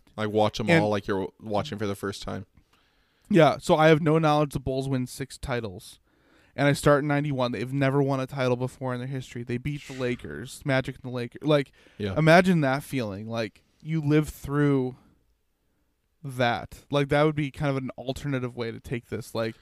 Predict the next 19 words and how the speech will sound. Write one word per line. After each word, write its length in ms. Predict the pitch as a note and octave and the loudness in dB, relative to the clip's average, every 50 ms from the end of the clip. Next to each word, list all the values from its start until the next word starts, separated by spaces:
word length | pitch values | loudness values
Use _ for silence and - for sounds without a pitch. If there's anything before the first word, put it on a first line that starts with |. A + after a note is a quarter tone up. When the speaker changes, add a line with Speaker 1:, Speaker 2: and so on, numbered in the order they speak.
| _ - - - - - | _ -20 -20 -20 -10 -8
Speaker 2:
instead 280 | - D3 C3+ - D#3 D3+ | -6 0 2 6 6 8
Speaker 1:
Hmm. 20 | |
Speaker 2:
of 120 | D#3 - - | 6 6 4
producing 600 | - D3+ - - C#3 C#3 C3+ - - D3+ D3+ C#3+ | -2 -4 0 2 2 2 2 2 0 -2 -2 -2
titles, 500 | - D3+ D#3 D3+ D#3 D#3 D#3+ D#3+ - D3 | -4 -2 0 0 2 2 0 0 -2 -6
like, 120 | C3+ C3+ | -8 -6
just 160 | C3 C3+ - - | -8 -8 -8 -6
take 200 | - D3 C3+ C3+ | -6 -8 -6 -6
me 100 | C#3+ C#3+ | -6 -4
back 240 | C3+ C3+ B2+ B2+ - | -4 -4 -4 -6 -8
to 80 | C#3+ | -10
a 20 | C#3+ | -12
time 460 | - - - B2+ B2+ B2+ B2 A#2+ A#2 - _ _ _ _ _ | -10 -8 -6 -4 -4 -4 -4 -6 -10 -16 _ _ _ _ _
that 120 | - C3 B2 | -4 0 2
I 140 | B2 B2+ C3+ | 4 4 4
was 240 | C#3+ C#3+ C3+ C3 | 4 4 2 0
not, 340 | C3+ C#3 B2+ B2+ B2+ B2 - - _ _ _ _ _ _ _ _ - - | -2 0 0 2 0 0 -2 -6 _ _ _ _ _ _ _ _ 2 4
a- 60 | C#3 | 6
Speaker 1:
Yeah. 140 | C#3 C3 | 6 6